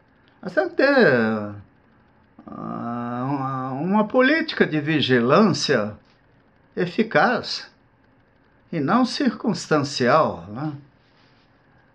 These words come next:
Vive aí apavorado com a dengue, com a zika, chikungunya, febre amale-, amarela, malária, com tudo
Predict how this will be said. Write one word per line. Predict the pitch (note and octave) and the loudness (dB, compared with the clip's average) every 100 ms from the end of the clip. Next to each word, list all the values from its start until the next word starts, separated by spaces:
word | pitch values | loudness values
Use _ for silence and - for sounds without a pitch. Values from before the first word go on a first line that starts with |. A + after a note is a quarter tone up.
| - | -20
Vive | - D#3 F3 D#3 | -10 0 0 4
aí | C3 C#3 C#3+ B2 | 6 8 6 4
apavorado | A#2+ C#3 C3+ A#2+ A#2 C3 C3+ A2+ A#2 | 0 0 0 2 2 2 2 0 -4
com | A2 A2+ A2+ | -4 -6 -4
a | |
dengue, | G#2 B2 D#3 D3 B2 A#2+ A2+ | -4 2 2 2 -2 -2 -4
com | A2 A2+ | -4 -6
a | G#2+ | -6
zika, | G2+ C3+ C#3+ C#3 A2 G2+ | 0 2 2 0 -6 -8
chikungunya, | - A#2 - G#2+ G#2+ A2+ D#3 D3+ B2+ A2+ A2+ - _ _ _ _ | -12 -14 -10 -8 -4 2 2 4 0 -2 -6 -10 _ _ _ _
febre | - C3+ A#2 B2+ | 2 2 4 2
amale-, | A#2 A2 G#2 A#2 C#3+ - | 2 0 -2 0 0 0
amarela, | B2 B2+ B2 D#3 E3 B2 G#2+ | 2 2 4 4 4 2 0
malária, | G#2 A#2 A2+ C#3 D#3+ D#3 B2+ B2 B2 A#2+ G#2+ - _ _ _ _ _ _ _ _ | -2 -2 2 2 4 2 2 0 0 -2 -4 -10 _ _ _ _ _ _ _ _
com | D3 B2+ | -4 -4
tudo | - G3+ G#3+ A#2+ A#2+ - | 4 6 6 2 -4 -6